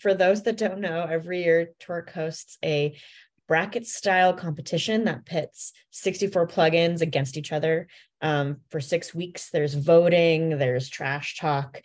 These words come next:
Um, so it's happening again in twenty twenty-three. And the thing to take note of is nominations will begin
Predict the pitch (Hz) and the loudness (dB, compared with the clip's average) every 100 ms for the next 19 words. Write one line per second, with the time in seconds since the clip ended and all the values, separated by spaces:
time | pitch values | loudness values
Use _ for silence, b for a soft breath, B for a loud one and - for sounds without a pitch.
0 | B B B B - 170 160 151 147 131 | B B B B 0 2 4 2 0 -4
1 | - _ - - - - 170 165 160 151 | -8 _ -20 -14 -6 2 6 6 6 4
2 | 135 - _ _ 104 - _ - - - | 0 -4 _ _ -20 -20 _ -8 -8 -10
3 | - - - 160 208 214 240 269 277 - | -20 -16 -8 -6 -4 -2 -2 -4 -4 -8
4 | 202 - 190 180 185 180 180 165 165 208 | -16 -12 -10 -8 -8 -8 -6 0 2 4
5 | 262 165 165 160 - 175 156 - 214 233 | 4 2 0 -2 -2 -4 -2 0 0 0
6 | 220 180 - 151 196 202 233 240 - 160 | -4 -4 -6 -4 -2 0 0 0 -2 -4
7 | 160 160 160 156 156 170 156 147 147 139 | -4 -4 -2 -4 -4 -6 -8 -6 -6 -4
8 | 147 147 151 | -2 0 -2